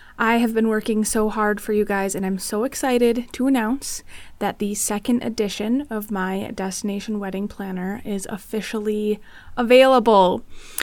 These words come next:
I finished the first planner last July,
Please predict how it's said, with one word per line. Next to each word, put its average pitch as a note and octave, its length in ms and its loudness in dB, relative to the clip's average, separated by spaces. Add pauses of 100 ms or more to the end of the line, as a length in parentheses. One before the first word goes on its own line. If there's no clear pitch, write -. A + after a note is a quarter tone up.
(120)
I A#3 400 8
finished D#4+ 360 2
the D#4 80 2
first B3+ 280 0
planner G#3+ 680 0
last G3+ 560 0 (100)
July, F#3+ 680 0